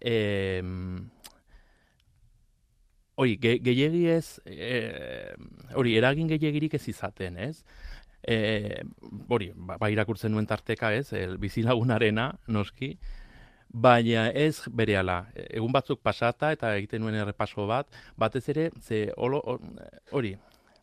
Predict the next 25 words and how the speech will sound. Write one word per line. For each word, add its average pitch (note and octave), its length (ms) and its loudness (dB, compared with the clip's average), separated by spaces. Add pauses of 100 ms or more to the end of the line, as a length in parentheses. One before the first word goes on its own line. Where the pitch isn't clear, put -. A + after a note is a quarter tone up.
(260)
ze - 160 -2
bestela D3 340 0
tentazio C#3 400 0
iz-, D3 160 -4
izan C#3+ 260 -4
dezakezu, C#3+ 600 -2
ez? C#3+ 140 -4
Bide C3 240 2
beretik G#2+ 320 2
jorratzeko, G2+ 640 0
ez? A#2+ 160 -2
Eta, G#2 200 -2 (400)
eh, F#2+ 300 -4
be-, G#2+ 240 0
be-, G#2 240 -2
besteak, A#2 480 -2
eh, A#2 640 0
jorratu A#2+ 320 -4
badu A#2 160 -2
ez A2+ 40 -6
dakit A2+ 200 -4
ze B2 140 -2
gai, B2+ 200 0
e-, A2+ 220 -4
ez? C3+ 240 -8